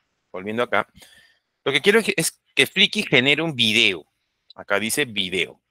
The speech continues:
Muy bien. Ponle el nombre al archivo primero. ¿Ya? Por ejemplo, la historia, historia, historia, eh, no sé si se pone, a ver, si se puede dejar espacio en blanco, excelente. Historia de la conta-,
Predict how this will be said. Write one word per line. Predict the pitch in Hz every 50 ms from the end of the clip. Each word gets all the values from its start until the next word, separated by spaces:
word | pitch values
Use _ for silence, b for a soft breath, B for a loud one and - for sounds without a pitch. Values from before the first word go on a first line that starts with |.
| _ _ _ -
Muy | 185 185
bien. | 160 139 135 139 - - b b b b b b b b _
Ponle | - 214 214 208 208 208 226 - - -
el | - 120 113 110 117 127
nombre | 139 139 143 139 139 151
al | 147 131
archivo | 117 - - - - 113 104 107 110
primero. | - - 156 160 165 143 107 92 - _ _ _ _ _ _ _ _ _ _ _ _ -
¿Ya? | 95 95 120 156 180 180 - _ _ _ _ _ _ _ _
Por | - 104 113
ejemplo, | - - 156 156 160 - 202
la | 190 143 110 - _ _ _ _
historia, | - 117 - - - 160 151 139 131 131 131 147 196 202 _ _ _ _ _ _ _ _
historia, | 117 110 - - - - 127 113 104 110 113 127 143 - _ _ _ _ _
historia, | - 104 - - - 107 101 98 98 110 123 135 - _ _ _ _ _ _ _ _ _ _
eh, | - 95 92 90 90 87 90 92 - - _ _ _ _ _ _ _ _ _ _ _ _ _ - - 95 _ _ _
no | - 110 104
sé | - 123
si | - -
se | - - 113
pone, | - - 120 120 127 131 117 - _ _ -
a | 95 90
ver, | 85 - _ _ _ _ _ _ _ _
si | - - 104
se | - 107
puede | - 156 175 180
dejar | 170 151 - 165 165
espacio | 151 - 165 160 175 170
en | 160
blanco, | 156 165 165 160 - 208
excelente. | 220 - - 104 104 110 110 113 113 - 151 -
Historia | - - - - 135 135 156
de | 156 127
la | 104 101
conta-, | - - 120 131 131 131 110 - 135 147 185